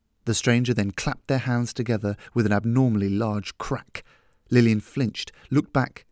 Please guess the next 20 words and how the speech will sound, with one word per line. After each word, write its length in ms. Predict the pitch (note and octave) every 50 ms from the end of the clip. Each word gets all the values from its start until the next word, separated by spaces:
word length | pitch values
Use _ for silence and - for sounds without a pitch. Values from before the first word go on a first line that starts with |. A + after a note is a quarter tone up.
| _ _ _ _ _ _
and 160 | - A#2 G2+
the 40 | G2+
stranger 500 | - - - B2 A#2+ A#2+ B2+ A#2+ B2 A#2+
had 220 | A#2 - - - _
gone. 320 | - B2+ B2 - A2+ - _ _ _ _ _ _ _ _ _ _ _ _ _ _ _ _ _ _ _ _
She 200 | - - - B2+
looked 180 | A#2+ B2+ - -
down 220 | C#3+ D3+ D3 D3
at 80 | - -
the 60 | A#2
space 380 | - - - F3 F3+ C3+ -
they 100 | - A2
had 140 | G#2 A2 G#2+
just 240 | - - B2+ - -
occupied, 580 | D#2+ D#2 - - - - G#2 G2+ - - - _ _ _ - -
and 160 | - - A2+ G2+
there 260 | A2+ A#2 A#2+ B2+ C3 -
on 100 | D3 D3
the 80 | C#3
floor 460 | C3+ - - C3+ A#2 G#2+ G2+ G2 F#2+